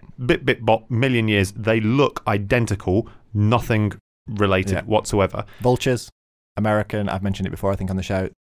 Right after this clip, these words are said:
Speaker 2: Vultures in the Americas and vultures in Africa, Europe, whatever,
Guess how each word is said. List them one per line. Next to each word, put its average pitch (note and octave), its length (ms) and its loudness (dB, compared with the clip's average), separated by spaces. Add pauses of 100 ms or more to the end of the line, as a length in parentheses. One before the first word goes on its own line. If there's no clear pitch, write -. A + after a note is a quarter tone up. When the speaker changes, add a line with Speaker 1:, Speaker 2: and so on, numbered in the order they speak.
(140)
Speaker 2:
Vultures A2+ 320 -4
in G2+ 80 -2
the G2 80 0
Americas F#2+ 520 -2
and F#2 140 -4
vultures F#2+ 320 -6
in F#2 320 -4 (280)
Africa, F2 540 -6
Europe, F2 460 -4
whatever, E2 280 -4